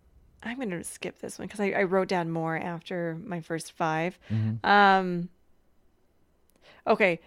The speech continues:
Speaker 1: so <laughs> this one I'm gonna say very lovingly because you're gonna know who I'm talking about.
Speaker 2: Uh-oh.
Speaker 1: <laughs>
Speaker 2: Oh, no.
Speaker 1: Um, so leaving, like,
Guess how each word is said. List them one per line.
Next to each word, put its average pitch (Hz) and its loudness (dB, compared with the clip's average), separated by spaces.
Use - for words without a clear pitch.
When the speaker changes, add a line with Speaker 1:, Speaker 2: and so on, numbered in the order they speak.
Speaker 1:
so 208 4
<laughs> - -18
this 226 4
one 277 0
I'm 247 0
gonna 226 0
say 214 4
very 196 2
lovingly 320 2
because 233 0
you're 196 2
gonna 185 0
know 196 2
who 220 2
I'm 220 0
talking 208 0
about. - -4
Speaker 2:
Uh-oh. 87 6
Speaker 1:
<laughs> - 0
Speaker 2:
Oh, 104 10
no. 92 6
Speaker 1:
Um, 214 6
so 240 8
leaving, 277 4
like, 220 0